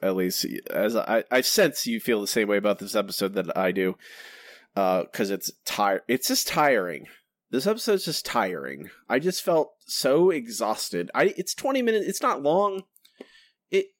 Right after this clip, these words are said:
is relatively well paced. I just, but I felt just tired after I watched it.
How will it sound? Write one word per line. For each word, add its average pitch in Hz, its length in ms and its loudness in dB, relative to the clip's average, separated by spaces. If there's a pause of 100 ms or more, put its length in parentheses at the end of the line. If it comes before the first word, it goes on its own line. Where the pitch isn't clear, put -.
(160)
is 190 180 0
relatively 226 460 2
well 208 180 2
paced. 220 540 0
I 180 120 2
just, - 300 -2
but 175 140 2
I 139 160 2
felt - 520 -2
just - 280 -6
tired 90 440 -2
after 87 300 -2
I 98 60 0
watched 95 280 -2
it. 104 160 -2